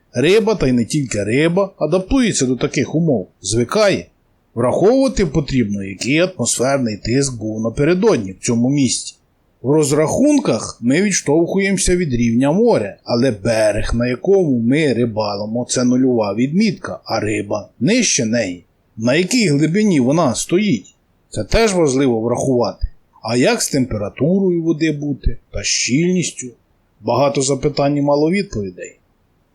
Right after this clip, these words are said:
Коли я ще був молодим і красивим, бо зараз тільки красивий, полюбляв десь на вихідні урвати в дику природу.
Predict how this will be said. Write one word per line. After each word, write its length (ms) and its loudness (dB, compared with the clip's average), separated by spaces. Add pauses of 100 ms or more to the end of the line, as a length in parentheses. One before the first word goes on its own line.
(120)
Коли 280 0
я 120 0
ще 180 -2
був 220 -2
молодим 480 -4
і 40 -14
красивим, 560 -2 (180)
бо 120 -6
зараз 260 -8
тільки 300 -16
красивий, 560 -8 (540)
полюбляв 480 0
десь 220 0
на 60 2
вихідні 460 0
урвати 480 2
в 80 0
дику 300 -4
природу. 480 -4